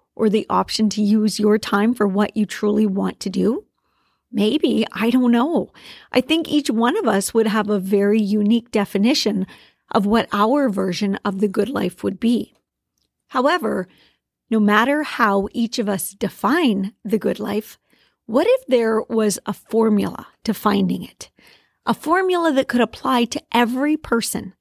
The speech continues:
to allow them to uncover it and begin living it much sooner than they might have thought possible.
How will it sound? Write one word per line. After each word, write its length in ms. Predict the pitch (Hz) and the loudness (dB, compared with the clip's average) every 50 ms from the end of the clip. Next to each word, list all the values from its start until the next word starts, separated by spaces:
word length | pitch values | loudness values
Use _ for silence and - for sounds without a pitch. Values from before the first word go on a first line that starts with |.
| _ _ _ _ _ _ _ _ - | _ _ _ _ _ _ _ _ -4
to 140 | - 277 262 | 0 4 4
allow 400 | 247 240 240 240 233 240 285 302 | 4 4 4 4 4 4 4 2
them 240 | 262 240 214 214 208 | 2 2 2 0 0
to 160 | - - - - | -2 -4 -8 -4
uncover 580 | - 208 202 - - - 196 214 - 262 196 185 | -4 -4 -2 -4 -4 -4 -4 -2 0 0 0 2
it 200 | 185 185 - - | 0 -2 -2 -2
and 160 | - 208 196 | -2 0 0
begin 480 | 190 214 185 - 240 254 247 220 190 185 | 0 0 -2 0 2 2 2 2 2 2
living 320 | 202 233 285 - 370 262 | 2 2 2 2 2 0
it 280 | 202 175 170 - - - - - _ _ _ _ _ _ - | 2 0 -2 -6 -12 -18 -20 -20 _ _ _ _ _ _ -2
much 360 | 208 202 220 247 381 415 - | 0 2 2 2 2 -2 -4
sooner 600 | - - - - 302 294 277 233 202 190 202 180 | -8 -6 -4 0 2 4 4 4 2 0 -2 -2
than 200 | 165 208 196 208 | -2 0 0 2
they 100 | 214 220 | 2 4
might 320 | 214 208 190 185 180 - - | 2 2 0 -2 -4 -8 -10
have 200 | - 226 208 - | -12 -12 -10 -6
thought 320 | - - - - - - | -6 -6 -6 -6 -8 -8
possible. 580 | - 202 196 214 - - 202 175 170 196 - | -2 -2 0 0 -2 -4 -6 -8 -8 -8 -10